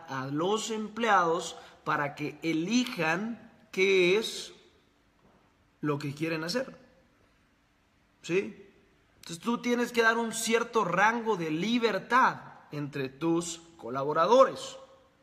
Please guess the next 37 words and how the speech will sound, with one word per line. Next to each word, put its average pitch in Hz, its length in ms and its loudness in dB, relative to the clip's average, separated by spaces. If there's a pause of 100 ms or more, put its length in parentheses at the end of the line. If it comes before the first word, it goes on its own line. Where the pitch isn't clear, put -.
(560)
Ejemplo, 180 420 2
hoy 202 160 0
me 247 100 -2
contactó 202 400 -4
una 220 440 -2
de 214 60 -2
las 180 180 0
personas 190 340 -6
de 208 80 -4
nuestro 165 220 -8
equipo 190 240 -4
de 226 60 4
ventas 190 380 -2 (340)
y 147 60 -2
me 165 160 2
dice, 185 1000 2 (840)
"Esta 214 220 -4
información 220 420 0
que 226 100 -2
me 233 60 0
mandaste 202 640 0
sustituye 208 680 0
a 202 120 0
toda 226 220 2
la 220 140 4
anterior. 175 500 -4 (400)
Esta 170 160 -8
información, 196 480 -2
les 160 160 -4
acabo 147 280 -2
de 196 60 -2
enviar 170 280 0
un 185 120 -4
nuevo 180 360 -2
guión 156 420 -2
de 185 80 -2
ventas 165 500 -4